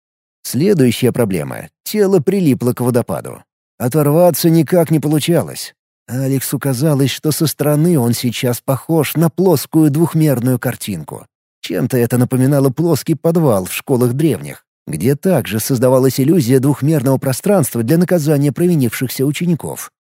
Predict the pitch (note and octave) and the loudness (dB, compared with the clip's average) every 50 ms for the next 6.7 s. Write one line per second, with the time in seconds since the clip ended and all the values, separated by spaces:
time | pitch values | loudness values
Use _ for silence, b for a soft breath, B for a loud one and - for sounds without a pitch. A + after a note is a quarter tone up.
0 | _ _ _ _ _ _ _ _ _ - - A2 B2 C3+ C#3 C#3 C3 B2 B2+ D3 | _ _ _ _ _ _ _ _ _ -8 -2 0 2 2 4 2 2 2 2 4
1 | E3+ F#3+ G3 G3+ G3 F#3+ D#3+ C3 D3 D#3 D#3 - G3+ F#3+ - F3+ F3 E3 F3 G3 | 4 4 4 4 4 4 4 4 2 2 2 2 0 0 2 2 2 4 4 4
2 | G3 F3+ E3 E3+ F#3 C#3 E3 F3 E3+ C3+ C#3 F3 - G3+ G3 - G3 F#3+ - D3 | 4 4 4 2 2 2 2 2 2 2 2 0 0 0 0 2 2 2 2 2
3 | C#3+ E3 F#3 F3 F#3+ F3 - - - C#2 A#1+ - _ _ _ - G2 A2 - - | 2 2 2 2 0 0 0 -4 -10 -14 -14 -16 _ _ _ -6 -4 -4 -2 0
4 | D3 D3 C3+ - - C#3+ E3 F#3+ F3 D3+ C#3+ C3+ - D3 D3+ D#3+ D3+ - - D#3 | 2 2 2 2 2 2 4 4 4 4 2 2 2 2 2 2 0 0 0 0
5 | D3 C3 - F3 F#3+ F3+ C#3 - - F#3 F3 - - G3 F3+ E3+ F3+ F3+ G3+ G3 | 0 0 2 2 2 2 2 2 0 0 0 0 0 0 2 2 2 2 2 2
6 | E3 C3+ C3 C#3+ D#3 C#3+ - - D3+ G#2+ E2+ C2 A#1 - | 2 2 2 2 0 0 -2 -2 -2 -2 -4 -6 -10 -16